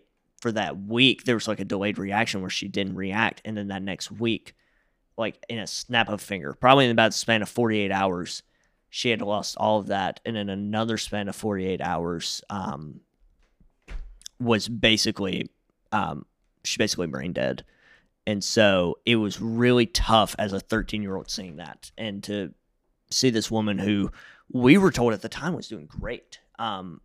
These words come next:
that everything was going up, kind of falling back down. Um, and so it was just a really, really tough situation for me and the family. And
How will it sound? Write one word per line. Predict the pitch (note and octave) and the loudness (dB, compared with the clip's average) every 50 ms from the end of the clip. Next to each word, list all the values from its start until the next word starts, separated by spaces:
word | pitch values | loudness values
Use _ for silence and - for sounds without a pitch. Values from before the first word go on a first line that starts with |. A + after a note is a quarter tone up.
| _ _ | _ _
that | - A#2+ G#2 - | -6 -4 -4 -2
everything | A#2 B2+ C3 C#3+ B2+ - B2+ A#2 | 0 0 0 -2 -2 -2 -4 -2
was | G#2+ G2+ F2+ - | -2 -6 -8 -6
going | - A2+ G2+ F2 F2+ F2 - - | -6 -6 -6 -6 -8 -12 -4 0
up, | A#2 A#2+ G#2 - - - - - _ _ _ _ _ _ _ _ _ _ | 2 2 2 0 0 0 0 0 _ _ _ _ _ _ _ _ _ _
kind | - - A2+ A2 G#2 G2+ | -6 -4 -2 -2 0 -2
of | F2+ F2+ E2+ - - - _ _ _ _ _ _ | -2 -4 -6 -8 -14 -20 _ _ _ _ _ _
falling | - - G#2+ G#2 G2 F#2+ F#2 | -2 0 0 0 0 -2 -2
back | F#2+ E2+ - | -4 -4 -4
down. | - F#2+ F2+ D#2 A#1 - - _ _ _ _ _ _ _ _ _ _ _ _ _ | -6 -6 -6 -6 -8 -12 -14 _ _ _ _ _ _ _ _ _ _ _ _ _
Um, | - A2 G#2+ G2+ G2 F2 D2+ D#2+ D2+ - - - - - _ _ _ _ _ | 0 2 2 2 2 0 -4 -6 -10 -14 -16 -20 -20 -20 _ _ _ _ _
and | A#2+ A#2 G#2+ - | -2 -2 -2 -2
so | - - A2+ A2 G#2 G2 G2 G2 - - _ | -2 2 2 4 4 2 0 -2 -4 -4 _
it | - A#2+ | 2 4
was | A#2+ A#2 A#2 A2 - | 6 6 6 4 4
just | - - B2 A#2+ A2 - A2+ | 2 6 6 6 6 8 6
a | A2 G2+ | 6 6
really, | G#2 G#2 A2 A2+ A2 A2 A2+ A2 A2 G#2+ G#2 G#2 G2+ F#2+ - - - _ _ _ _ - | 6 6 6 6 8 8 8 6 6 4 2 2 0 0 -2 -6 -14 _ _ _ _ 0
really | A#2 A#2+ A#2+ A#2 A2 A2 G#2+ | 2 4 6 6 6 4 4
tough | - G#2 G2+ | 2 0 0
situation | - - G#2 - - G#2 G2+ G#2 G2+ - A#2 A#2 A2 | 0 -2 -2 0 0 2 2 2 4 4 2 2 2
for | G#2 - G#2+ | 0 0 0
me | G#2 G2+ G2+ | 2 2 2
and | G2+ G2+ G2 | 2 0 0
the | F#2 | -2
family. | - G#2 G#2 G#2 G#2 G#2+ G#2+ G#2 G#2 G#2 G2 | 0 0 0 2 2 2 2 2 2 0 -2
And | - F#2 A2 G#2+ G2+ G2 F#2 | -2 0 0 2 2 0 -2